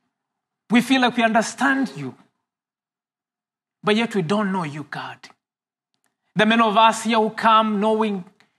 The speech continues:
that they're perfect, but yet they're not. And I pray, Lord, that you help us to see ourselves like this lady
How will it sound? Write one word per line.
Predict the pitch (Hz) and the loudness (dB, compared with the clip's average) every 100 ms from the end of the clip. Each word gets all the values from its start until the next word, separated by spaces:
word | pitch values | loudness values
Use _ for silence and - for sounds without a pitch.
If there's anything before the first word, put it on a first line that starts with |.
| _ _ _ _ _ _ _ _ _ _ _ _ _ _ _ - | _ _ _ _ _ _ _ _ _ _ _ _ _ _ _ -4
that | 208 | -2
they're | 220 | 0
perfect, | 226 262 240 - 160 - - - | 2 2 2 -2 -6 -8 -20 -6
but | 175 175 | -4 -2
yet | 214 - - - _ _ _ _ _ _ _ _ _ _ | -2 -4 -14 -20 _ _ _ _ _ _ _ _ _ _
they're | 180 | -6
not. | 180 165 - - - _ _ _ _ _ _ _ _ _ _ _ _ _ _ _ _ _ _ _ _ _ _ _ _ _ _ _ | -6 -8 -12 -20 -20 _ _ _ _ _ _ _ _ _ _ _ _ _ _ _ _ _ _ _ _ _ _ _ _ _ _ _
And | 180 202 | -2 -2
I | |
pray, | 214 208 | 2 2
Lord, | 190 208 220 214 | 4 2 2 0
that | 202 | -4
you | 196 | -4
help | 180 208 202 | 0 0 0
us | 180 | -4
to | 185 | -4
see | - 226 | -6 -4
ourselves | 202 175 - 202 180 143 - | -2 -2 -2 -4 -4 -6 -10
like | 151 | -12
this | 151 160 - | -12 -14 -12
lady | 143 123 | -12 -12